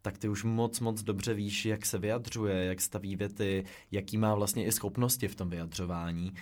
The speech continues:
A o to víc jsem si cenil těch, co si to fakt napsali. A proto jsem jakoby od začátku odmítal tenhle koncept, že by mě to někdo jako napsal nebo mě s tím někdo pomáhal,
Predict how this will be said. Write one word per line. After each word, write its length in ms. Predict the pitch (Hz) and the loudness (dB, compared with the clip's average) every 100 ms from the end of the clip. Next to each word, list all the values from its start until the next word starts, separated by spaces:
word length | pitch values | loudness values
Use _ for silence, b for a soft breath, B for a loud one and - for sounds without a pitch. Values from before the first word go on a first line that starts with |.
| B B - | B B -10
A 580 | - 98 95 92 92 92 90 | -2 0 0 0 -2 -2 -2
o 80 | 104 | -2
to 140 | 107 | 0
víc 180 | 98 95 | 0 0
jsem 120 | 98 | 2
si 140 | 101 | 0
cenil 300 | 101 104 101 | 0 0 0
těch, 180 | 98 98 | 0 -2
co 120 | 98 | -2
si 100 | 98 | -2
to 100 | 98 | -2
fakt 180 | 101 107 | 0 0
napsali. 420 | 104 95 - 87 | 0 0 0 -2
A 100 | - | -2
proto 340 | 95 107 104 110 | 0 0 2 2
jsem 260 | - 104 | 2 2
jakoby 360 | 104 101 101 98 | 2 2 0 0
od 200 | 98 101 | 0 0
začátku 420 | 107 - 98 - | 0 0 -2 0
odmítal 420 | 95 95 98 101 | 0 0 0 0
tenhle 280 | 95 95 101 | 0 0 0
koncept, 460 | 98 95 95 95 87 | 0 0 2 0 0
že 140 | 95 | -2
by 120 | 98 | 0
mě 220 | 95 95 92 | 2 2 2
to 180 | - 98 | 0 0
někdo 360 | 95 92 95 | 0 2 2
jako 440 | 92 90 101 95 92 | 2 2 2 2 2
napsal 500 | 92 90 - 95 92 | 0 0 0 2 2
nebo 180 | 90 92 | 0 2
mě 180 | 92 | 2
s 80 | 92 | 0
tím 140 | - 95 | 0 0
někdo 200 | 90 98 | 0 0
pomáhal, 520 | 98 92 90 92 | 0 0 2 2